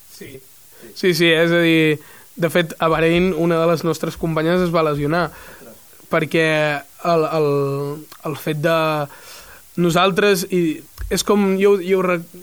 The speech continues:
jo ho, ho, ho comp-, eh, no sé com dir-ho ara, ho comparo una mica a això, amb, amb, amb un esport, perquè al final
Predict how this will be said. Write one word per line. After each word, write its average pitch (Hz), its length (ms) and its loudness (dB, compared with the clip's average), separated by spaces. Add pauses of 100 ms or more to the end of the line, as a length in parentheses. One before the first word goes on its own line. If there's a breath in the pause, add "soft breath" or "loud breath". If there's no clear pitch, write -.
(260)
jo 185 160 -6
ho, 185 300 2 (160)
ho, 165 180 -4 (1500)
ho 196 160 0
comp-, 175 400 -4
eh, 147 720 -4
no 143 140 -10
sé 143 100 -4
com 135 140 -8
dir-ho 135 240 -4
ara, 143 160 -4
ho - 80 -8
comparo 175 400 0
una 190 100 2
mica 175 380 2
a 151 80 -4
això, 156 260 -4 (540 loud breath)
amb, 160 580 -2 (140)
amb, 151 440 -6
amb 160 140 -8
un 170 140 0
esport, 180 520 -4 (180)
perquè 160 280 -4
al 151 140 -6
final 165 420 -2